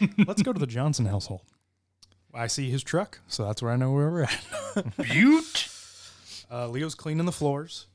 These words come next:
Speaker 2: Um, <laughs>
Speaker 3: No, he's, he's not. He's
Speaker 2: No, he is.
Speaker 3: instructing.
Speaker 2: Well, he's
Speaker 1: Yeah.
Speaker 2: cleaning.
Speaker 3: He is, but
Speaker 2: Yeah.
Speaker 3: as an instruction, he's not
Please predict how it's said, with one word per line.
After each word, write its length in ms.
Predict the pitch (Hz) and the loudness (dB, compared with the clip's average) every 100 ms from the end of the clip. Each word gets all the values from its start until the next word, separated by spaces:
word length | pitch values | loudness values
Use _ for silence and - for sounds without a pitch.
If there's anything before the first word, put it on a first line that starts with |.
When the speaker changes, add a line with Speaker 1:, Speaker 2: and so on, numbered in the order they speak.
| _ | _
Speaker 2:
Um, 580 | 127 117 117 117 113 110 - | -6 -2 -2 -2 -6 -6 -10
<laughs> 760 | _ _ - 127 120 - - | _ _ -16 -8 -6 -6 2
Speaker 3:
No, 80 | 123 | 4
he's, 120 | 151 | 4
he's 320 | 165 156 247 | 4 4 4
not. 280 | 202 113 110 | 2 0 -2
He's 380 | 123 151 131 - - | 0 0 -2 -8 -8
Speaker 2:
No, 100 | 175 | -6
he 100 | 165 | 0
is. 40 | 143 | 2
Speaker 3:
instructing. 840 | 127 - - 180 - 139 110 101 | 2 0 0 0 0 -2 -2 -4
Speaker 2:
Well, 120 | 151 147 | -6 -6
he's 180 | 220 - | -6 -4
Speaker 1:
Yeah. 100 | 226 | -2
Speaker 2:
cleaning. 280 | 180 107 110 | -2 -4 2
Speaker 3:
He 300 | 156 190 196 | 6 8 8
is, 220 | 151 117 | 6 2
but 200 | 120 120 | 0 0
Speaker 2:
Yeah. 220 | 151 151 | 4 6
Speaker 3:
as 120 | 151 139 | 6 6
an 100 | 127 | 4
instruction, 480 | 117 - 127 123 | 4 2 0 0
he's 180 | 110 123 | 0 2
not 280 | 131 117 | 2 0